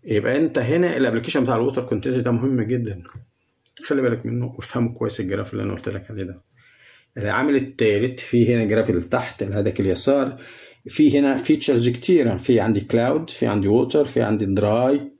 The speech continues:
جراس، وانا اتكلمت على الدراي جراس اللي هو الاعشاب الجافه اتكلمت عليها وهكررها تاني، الفيجيتيشن، الهيلثي فيجيتيشن،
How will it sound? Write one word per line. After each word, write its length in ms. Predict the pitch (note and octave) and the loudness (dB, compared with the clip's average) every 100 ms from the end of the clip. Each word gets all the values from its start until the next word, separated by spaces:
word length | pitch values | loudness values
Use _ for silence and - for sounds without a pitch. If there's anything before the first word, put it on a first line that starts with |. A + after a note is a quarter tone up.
| - | -12
جراس، 540 | A#2 G2+ F#2+ G#2 A#2+ - | -4 0 2 2 0 0
وانا 140 | G#2+ | 0
اتكلمت 380 | G#2+ G#2+ A2 A#2 | 0 0 2 2
على 120 | G#2+ | 2
الدراي 360 | G2+ G2+ A2+ A2 | 0 2 2 4
جراس 440 | G#2+ A2 A#2+ B2 | 4 2 2 0
اللي 100 | G2 | 2
هو 220 | G#2+ G#2+ | 4 4
الاعشاب 640 | G2 G#2+ G#2 G2 F#2 - A2+ | 4 4 4 2 0 2 2
الجافه 460 | G#2+ G2 A2+ A#2 | 2 4 2 2
اتكلمت 340 | A2 A2 G#2 - | -2 0 -2 -2
عليها 460 | F#2+ A2 B2 D#3+ - - - - - | 0 2 2 -2 -8 -20 -20 -20 -8
وهكررها 500 | G2 - A2 G#2 G#2 | -4 0 2 2 2
تاني، 360 | A#2 A#2+ - | 2 2 2
الفيجيتيشن، 760 | A#2+ G#2+ A2 A#2 C#3 C#3 E3+ G3 | 0 2 2 4 2 2 0 2
الهيلثي 540 | A2+ A2 A#2+ A#2 A#2 | 2 4 4 4 0
فيجيتيشن، 720 | A2+ G#2 G#2 C3 C3+ D3+ E3+ | 2 0 0 0 0 0 -4